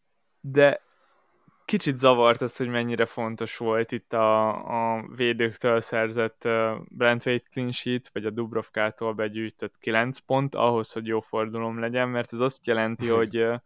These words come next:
Speaker 1: nagyon-nagyon hasonlóak a csapatok, nagyon tényleg a, a nagy ágyuk azok azért ott vannak, hogyha most Saka lő egy, egy, ö, gólt, akkor az, az mindenképpen jó, még lehet neki örülni, de,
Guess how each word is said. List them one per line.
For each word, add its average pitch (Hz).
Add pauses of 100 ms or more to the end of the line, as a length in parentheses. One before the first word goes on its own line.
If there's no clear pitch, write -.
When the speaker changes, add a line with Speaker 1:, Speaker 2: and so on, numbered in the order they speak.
(720)
Speaker 1:
nagyon-nagyon 117
hasonlóak 113
a 101
csapatok, 135
nagyon 113
tényleg 110
a, 107
a 113
nagy 120
ágyuk 113
azok 110
azért 107
ott 117
vannak, 127
hogyha 117
most 107 (380)
Saka 120
lő 113
egy, 110 (320)
egy, -
ö, 110
gólt, 110
akkor 113
az, 104
az 131
mindenképpen 127
jó, 123
még 110
lehet 110
neki 117
örülni, 117
de, 107